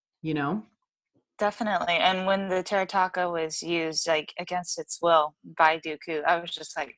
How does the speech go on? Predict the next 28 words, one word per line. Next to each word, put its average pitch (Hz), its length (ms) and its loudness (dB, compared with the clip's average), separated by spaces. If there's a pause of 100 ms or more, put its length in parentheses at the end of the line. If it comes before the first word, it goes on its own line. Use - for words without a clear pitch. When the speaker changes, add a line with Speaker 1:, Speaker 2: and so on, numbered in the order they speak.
Speaker 2:
"Oh, 151 320 6 (180)
oh, 175 180 4
that's 180 280 -4
not 160 220 -4
okay." 156 340 -4
'Cause, 170 180 -12
like, 165 140 2
you 185 80 -4
know, 190 60 2
I 175 80 4
was 170 100 -6
like, 170 180 -2
"Oh, 165 260 2 (180)
this 196 180 -10
makes, - 400 -14 (300)
this 233 160 -2
makes 180 240 -8
sense." 165 400 -8 (440)
And 190 520 2
it 185 220 0
instantly 185 540 -8
just 170 220 -10
connected 160 760 -4
with, 165 160 -6
like, 156 300 -4
so 180 260 0
many 160 320 -8
other, 160 340 0